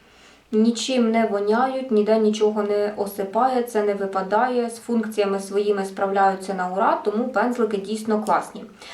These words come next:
В будь-якому випадку мені як блогеру, людині, яка, м, фарбується практично кожного дня, чисті пензлики завжди потрібні, тому що інколи буває так, що поспішаєш,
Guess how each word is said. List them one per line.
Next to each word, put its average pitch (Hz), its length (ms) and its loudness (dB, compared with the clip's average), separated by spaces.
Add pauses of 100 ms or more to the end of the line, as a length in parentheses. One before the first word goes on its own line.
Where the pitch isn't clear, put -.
(200)
В 208 80 -4
будь-якому 254 600 2
випадку 226 520 2
мені 214 280 4
як 208 220 0
блогеру, 202 600 2
людині, 208 460 2
яка, 202 360 2
м, 202 440 -8
фарбується 208 600 2
практично 208 540 -2
кожного 208 460 2
дня, 254 320 0 (220)
чисті 240 520 0
пензлики 226 800 -2
завжди 202 440 -4
потрібні, 214 580 -4
тому 233 220 -6
що - 140 -6
інколи 233 360 0
буває 208 340 2
так, 214 200 0
що 202 260 -2
поспішаєш, 277 960 -2